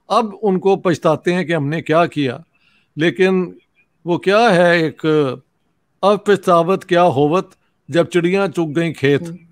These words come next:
Speaker 1: अब तो हर घर के अंदर इन्होंने ये नफरत फैला दी है कि कलमा पढ़ लेते, ये कर लेते, वो कर लेते, जैसे कि इनके पास कोई फॉर्मूला है आने वाली दुनिया के मुतल्लिक।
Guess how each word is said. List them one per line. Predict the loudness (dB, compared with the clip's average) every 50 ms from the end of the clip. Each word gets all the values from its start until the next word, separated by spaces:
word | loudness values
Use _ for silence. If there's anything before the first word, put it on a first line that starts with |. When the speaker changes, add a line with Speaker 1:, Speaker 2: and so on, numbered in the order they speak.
| _ _ _ _ _ _ _ _ _ -2
Speaker 1:
अब | -2 -2 -2 0
तो | 0 0
हर | 2 2 2 2
घर | 0 0 0 0 0 0
के | -2 -2 -2
अंदर | -2 0 -2 -2 -2 0
इन्होंने | -2 -2 -2 -2 -2 -2
ये | -2 -2 -2
नफरत | -2 -4 -4 -4 -6 -6 -6
फैला | -6 -6 -4 -2 -2 -2 -4
दी | -4 -4 -4 -4
है | -6 -8 -12 -16 _ _ _ _ _ _ _ _ _ _
कि | -4 -4
कलमा | -2 0 0 0 2 2 2 0
पढ़ | 2 2 2 0 2 0
लेते, | -2 -4 -4 -4 _ -6 -4 -4 -4 -4 -6 -8 -4 -2
ये | -2 -2 -2
कर | -2 -2 -4 -2
लेते, | -2 -4 -4 -6 -6 _ -4 -4 -2 -2
वो | -4 -4 -4 -4 -4 -4
कर | -2 -4 -4 -4
लेते, | -2 -4 -6 -6 -6 -8 -8 -6
जैसे | -2 0 0 0 0 0 -4 -4 -4 -6 -10 _ _ _ -20 _ _ _ _
कि | -2 0
इनके | 0 2 0 0 0 2 0 0
पास | 0 2 2 2 2 0 2
कोई | 2 2 2
फॉर्मूला | 2 2 0 2 2 2 0 0 0 2 4 4 4 6
है | 4 2 0 -2 -6 -12 _ _ _ _ _ _ -4
आने | -2 0 0 0
वाली | 2 2 2 2 2 0
दुनिया | 0 -2 -2 0 -2 -2 -4
के | -4 -6
मुतल्लिक। | -8 -8 -8 -8 -10 -10 -10 -14 -16